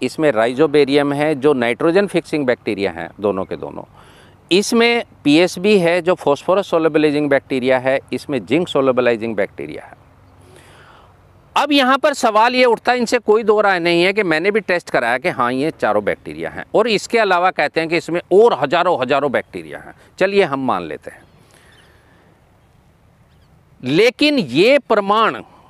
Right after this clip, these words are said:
है कि ये बैक्टीरिया गुड़ में डालने से मल्टीप्लाई नहीं होते,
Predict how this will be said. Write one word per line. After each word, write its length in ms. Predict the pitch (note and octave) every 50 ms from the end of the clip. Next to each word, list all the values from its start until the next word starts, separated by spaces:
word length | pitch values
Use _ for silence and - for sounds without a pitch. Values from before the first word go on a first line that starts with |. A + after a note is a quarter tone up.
| _ _ - -
है 220 | - F3 G3 A3
कि 140 | A3 - B3
ये 360 | A#3+ G#3 D3+ B2+ D#3+ A3 B3+ A3
बैक्टीरिया 840 | E3+ F3+ E3+ - - _ - D#3 D#3 D#3 D3+ D3+ D#3+ E3+ F3+ F#3+ G3
गुड़ 420 | F3 C3+ A2 G#2 A#2 D3 F3 F#3+ G#3
में 220 | G3+ G3 G3+ G3+ F3+
डालने 440 | D#3+ D3 C#3+ C#3 C#3 B2+ A#2+ A#2+ B2
से 220 | - - F3 F3+ F#3+
मल्टीप्लाई 720 | D#3 C3 B2+ B2+ G#2+ - B2+ B2 A2 - - A#2 A#2+ D3+ E3+
नहीं 360 | D3+ A#2+ A2+ G#2+ A2 A#2+ A2+ G2+
होते, 360 | - F#2 E2 - - D2+ -